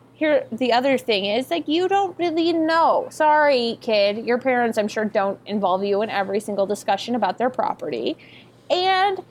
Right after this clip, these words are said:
maybe someone came out and looked and was like, "Actually, it's, like, the main, like, water-seeking root for this tree." Don't know anything about how tree roots work. But,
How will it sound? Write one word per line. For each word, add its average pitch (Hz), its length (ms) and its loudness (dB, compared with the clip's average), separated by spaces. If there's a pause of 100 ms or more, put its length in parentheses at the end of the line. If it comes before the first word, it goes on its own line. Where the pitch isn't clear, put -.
(140)
maybe 320 440 2
someone 381 320 0
came 339 260 -4
out 311 220 0
and 247 200 0
looked 330 360 2
and 247 200 0
was 240 200 0
like, 226 240 0
"Actually, 254 520 -2
it's, 247 220 -2
like, 294 220 2
the 277 80 4
main, 247 760 2 (360)
like, 226 200 2
water-seeking 226 1080 0
root 214 240 2
for 226 100 -8
this 202 180 -2
tree." 180 400 -2 (460)
Don't 208 200 4
know 202 140 0
anything 190 240 -2
about 190 140 0
how 202 120 2
tree 180 220 -4
roots 110 340 -12
work. 76 180 -10 (420)
But, - 340 4